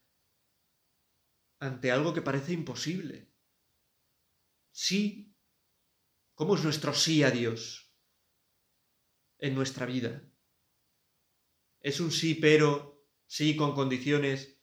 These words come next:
sí, un rato? ¿O es un sí como el de María, "lo que quieras, lo que mandes, y lo voy a buscar, y me voy a poner en oración para verlo, no voy a esquivar, no voy a ir haciendo mil cosas para evitar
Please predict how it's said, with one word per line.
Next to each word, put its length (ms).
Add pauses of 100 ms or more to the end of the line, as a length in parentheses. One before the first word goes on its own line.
sí, 280
un 160
rato? 580 (1400)
¿O 60
es 100
un 80
sí 140
como 200
el 60
de 60
María, 220
"lo 100
que 100
quieras, 640 (120)
lo 100
que 80
mandes, 440
y 40
lo 80
voy 140
a 40
buscar, 600
y 60
me 80
voy 120
a 60
poner 180
en 60
oración 320
para 160
verlo, 260
no 100
voy 180
a 100
esquivar, 600
no 80
voy 200
a 60
ir 360 (460)
haciendo 340
mil 220
cosas 320
para 180
evitar 580